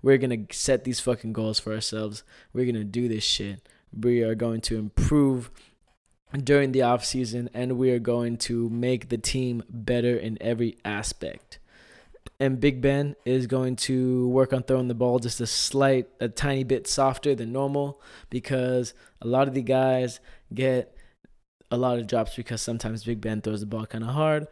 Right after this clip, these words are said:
and then also their gloves aren't that sticky. I would highly recommend using glue on your gloves like Peyton Manning did in one of his, uh, what was that show called?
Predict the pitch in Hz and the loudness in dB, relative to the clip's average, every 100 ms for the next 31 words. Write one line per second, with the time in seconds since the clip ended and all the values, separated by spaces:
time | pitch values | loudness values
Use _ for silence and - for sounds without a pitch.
0 | _ - 123 123 113 123 131 - 117 113 | _ -4 -2 -2 -2 0 0 0 -4 0
1 | 127 143 139 131 127 123 - - 131 131 | 6 6 6 2 2 2 0 0 0 0
2 | 127 120 - - _ 117 120 127 127 123 | -4 -4 -16 -20 _ 0 2 2 0 0
3 | 120 123 123 120 123 113 113 110 131 135 | 0 -2 -2 0 0 0 -4 0 4 4
4 | 127 117 107 123 131 131 127 120 - 123 | 4 0 0 4 4 4 2 -2 0 2
5 | 120 117 - 127 123 123 123 127 123 127 | 2 2 0 2 2 -2 0 0 0 0
6 | 120 117 107 123 120 120 120 113 113 110 | 0 -4 -4 -4 -2 -2 -2 -2 -2 -4
7 | 107 107 110 _ - - _ - 220 262 | -4 -8 -12 _ -20 -20 _ -2 0 0
8 | - 226 - 214 226 | 0 -2 -2 -4 -4